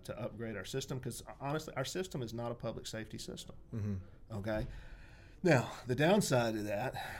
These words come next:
Speaker 1: when you upgrade to a public safety system, you know, you're looking at going from, ra-, you know, the little handheld radios that the deputies carry, that we carry, we all carry the same radio. Um, you know, that when we were first integrating into the system,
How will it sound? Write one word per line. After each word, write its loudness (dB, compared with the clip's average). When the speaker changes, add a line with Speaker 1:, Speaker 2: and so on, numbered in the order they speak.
Speaker 1:
when 2
you 6
upgrade 4
to 0
a -10
public -4
safety -4
system, -6
you -4
know, -4
you're -4
looking -4
at -6
going -6
from, -8
ra-, -6
you -6
know, -6
the -8
little -2
handheld 0
radios 0
that -6
the -4
deputies -4
carry, -2
that -4
we -2
carry, -4
we 0
all -2
carry -6
the -8
same -6
radio. -4
Um, 2
you 2
know, 4
that 0
when 2
we 2
were 0
first 2
integrating 0
into 0
the -4
system, 0